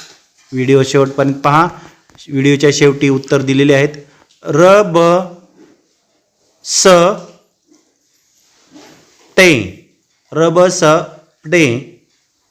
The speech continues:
अर्थपूर्ण शब्द बनवा, महिने ओळखा, महिना ओळखा. ल, लय,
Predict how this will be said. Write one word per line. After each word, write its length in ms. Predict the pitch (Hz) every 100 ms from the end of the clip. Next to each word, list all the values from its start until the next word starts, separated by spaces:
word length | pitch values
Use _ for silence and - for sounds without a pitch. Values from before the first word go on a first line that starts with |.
| _ _ _ -
अर्थपूर्ण 500 | 143 160 156 160 160
शब्द 340 | 160 143 139
बनवा, 600 | 139 151 139 139 143 180 - 127
महिने 380 | 127 131 139 147 - - -
ओळखा, 400 | 139 123 123 104 92 _ _ _ -
महिना 340 | 143 143 156 170
ओळखा. 420 | 131 120 117 92 95 _ _ _ _ _ _ _ _ _ _ _ _ _ _ _ _ _ _ - - _ _ _ _ _ _ -
ल, 200 | 143 175 160 156 196 - - _ _ _ _ _
लय, 460 | 151 151 180 165 160